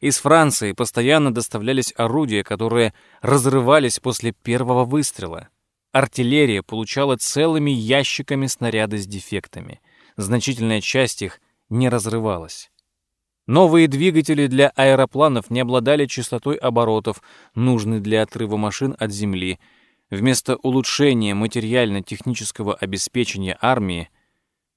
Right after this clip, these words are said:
положение лишь усугублялось. Но хуже неопределенности и физических трудностей были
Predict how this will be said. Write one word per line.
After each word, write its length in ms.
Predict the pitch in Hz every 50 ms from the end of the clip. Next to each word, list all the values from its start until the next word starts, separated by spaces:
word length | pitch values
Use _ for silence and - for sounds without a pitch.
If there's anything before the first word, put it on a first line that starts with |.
| _ _ _
положение 720 | - 131 127 123 127 120 104 110 135 143 127 113 104 101 95
лишь 300 | 95 110 120 110 - - -
усугублялось. 1000 | 110 - - - 107 104 113 104 101 95 90 82 78 78 90 - - - - _ _ _ _ _ _ _ _ _ _ _ _ _ _ _ _ _ _ _ _ _ _
Но 200 | - 107 127 123
хуже 360 | - - - 160 143 135 143
неопределенности 1300 | 139 135 139 135 127 110 127 127 117 127 123 135 147 139 127 110 101 90 - - - - 85 80 78 _ _ _ _ -
и 120 | - 165
физических 720 | 151 - 151 139 123 156 151 - 135 - - - 120 -
трудностей 640 | - - 131 151 156 123 113 104 92 - - - 98
были 420 | 98 120 139 143 135 135 127 117